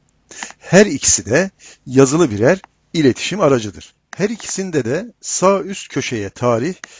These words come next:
sağ alt köşeye isim yazılır. Özel mektupla edebi mektup arasında benzerliklerin yanı sıra farklılıklar da vardır. Örneğin Sabahattin Eyüboğlu'nun mektubunda olduğu gibi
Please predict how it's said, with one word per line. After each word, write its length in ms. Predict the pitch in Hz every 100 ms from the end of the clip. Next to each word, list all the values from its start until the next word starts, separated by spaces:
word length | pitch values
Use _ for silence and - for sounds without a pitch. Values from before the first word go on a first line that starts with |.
| -
sağ 480 | - - - 160 165
alt 260 | 143 175 -
köşeye 540 | 123 - 110 151 214 -
isim 280 | - 135 104
yazılır. 420 | 85 82 80 - _ _ _ _ _ - - - - _ -
Özel 300 | 135 233 220
mektupla 540 | 135 - 135 - 85 - _ 143
edebi 300 | 135 160 175
mektup 460 | 127 - - -
arasında 640 | 113 104 - 90 123 175 - -
benzerliklerin 720 | 127 117 131 123 - 131 139
yanı 260 | 113 117 143
sıra 380 | 123 156 226 -
farklılıklar 680 | 143 131 131 117 101 90 117
da 120 | 160
vardır. 360 | 101 82 - _ _ - - - - _ -
Örneğin 520 | 185 151 104 117 185 _ - - -
Sabahattin 640 | - 123 151 156 - 190
Eyüboğlu'nun 640 | 147 175 147 123 110 104 92
mektubunda 640 | 123 - 123 117 117 139
olduğu 400 | 123 110 110 156
gibi 400 | 101 90 120